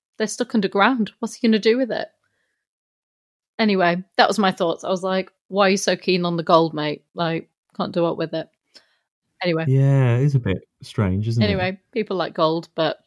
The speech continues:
Speaker 2: Um,
Speaker 1: your loss. I'd be more like, "Give me clothing or food or something practical," you know?
Speaker 2: And they're all eating out of their tins and everything. And, um, so, yeah, Ian go-, ends up underground, and he gets,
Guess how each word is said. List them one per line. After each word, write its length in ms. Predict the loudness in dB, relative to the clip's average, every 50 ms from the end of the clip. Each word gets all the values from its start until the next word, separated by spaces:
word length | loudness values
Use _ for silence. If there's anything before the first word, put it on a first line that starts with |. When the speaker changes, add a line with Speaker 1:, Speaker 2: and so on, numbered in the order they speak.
| _ 0
Speaker 2:
Um, 160 | 2 2 2 2 _ _ _ -6
Speaker 1:
your 180 | -2 0 0 0
loss. 340 | 0 0 -2 -4 -6 -14 -16 _ _ _ _ _ _ _ _ _ _ _ _
I'd 220 | -2 0 0 0 2
be 100 | 2 4
more 260 | 6 6 6 6 4
like, 380 | 4 2 0 -2 -4 -6 -4 0
"Give 120 | 0 2
me 140 | 2 0 -4
clothing 640 | -4 -2 0 2 2 2 0 -2 -4 -8 -8 -10 -12 -12 -12
or 100 | -14 -14
food 500 | -10 -6 -4 -2 -2 -2 -4 -6 -10 -12 _ _ _ _ -10
or 80 | -8
something 380 | -6 -4 -4 -4 -2 -2 -4 -4
practical," 760 | -4 -4 -6 -6 -8 _ -10 -10 -6 -2 0 0 0 -2 -4 -4
you 120 | -2 0
know? 220 | 2 4 4 2 0 -2 _ _ _ _ _ _ -2
Speaker 2:
And 100 | 0 2
they're 100 | 2 4
all 160 | 4 4 4
eating 260 | 2 2 2 2 2 2
out 120 | 2 2
of 60 | 2
their 120 | 2 0 0
tins 420 | 0 0 0 2 4 2 2 2
and 80 | 2 0
everything. 440 | 0 0 -2 0 2 0 0 0 -4 -12 -20 -20 -20 _ _ _ -4
And, 180 | 0 0 2 2
um, 320 | 4 4 4 2 2 0 -4 _ -20 -20 -20 _ _ _ _ _ _ _ _ _ _ _ _ _ _ _ _ _ _ _ _ _ _
so, 160 | -8 -2 0
yeah, 160 | 2 2 2 2
Ian 240 | 2 2 2 2 2
go-, 100 | 2 2
ends 260 | 2 2 2 2 2
up 120 | 0 2 2
underground, 760 | 2 2 2 2 2 2 2 2 2 2 2 2 0 -2 _ _ _ _ _ _ _ _ _ _ _ _ _ _ _ _ _ _ _ _ _ -4
and 180 | 0 2 2 2
he 240 | 2 2 2 2 2
gets, 440 | 2 0 0 0 -4 -10 -10 -10